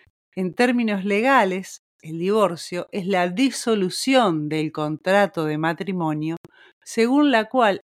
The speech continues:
ambas partes tendrán que negociar las responsabilidades que les corresponde para continuar con sus vidas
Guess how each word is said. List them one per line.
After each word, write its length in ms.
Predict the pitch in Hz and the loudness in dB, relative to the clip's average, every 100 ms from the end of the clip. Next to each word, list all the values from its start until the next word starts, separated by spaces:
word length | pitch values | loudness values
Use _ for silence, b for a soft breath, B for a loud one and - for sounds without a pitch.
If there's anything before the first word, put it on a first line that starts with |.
| - | -6
ambas 380 | 202 220 214 - - | -2 -2 -4 -6 0
partes 680 | 254 196 165 - 180 175 - _ | 2 2 0 -8 -10 -10 -20 _
tendrán 720 | - 170 175 196 233 220 170 - | -6 -4 -2 0 0 0 -2 -8
que 160 | 156 151 | -8 -4
negociar 680 | 170 208 226 202 - 190 180 | -2 0 -2 -4 0 0 2
las 280 | 156 147 | -2 -4
responsabilidades 1600 | 170 247 226 _ 226 233 226 196 175 202 214 190 165 170 170 - - - | -2 -2 -2 _ 0 0 0 -2 0 0 2 2 4 2 -2 -6 -16 -2
que 100 | 220 | 0
les 140 | 220 - | 0 -4
corresponde 760 | - 180 185 - 185 170 160 170 - B B B | -4 -4 -6 -2 0 0 -2 -6 -10 B B B
para 360 | - 190 185 - | 0 2 0 -2
continuar 760 | - 285 285 285 254 196 190 190 | -2 2 2 2 2 4 2 2
con 180 | 214 220 | -4 -6
sus 240 | - 214 | -4 -2
vidas 380 | 175 170 175 190 | 0 0 -2 -4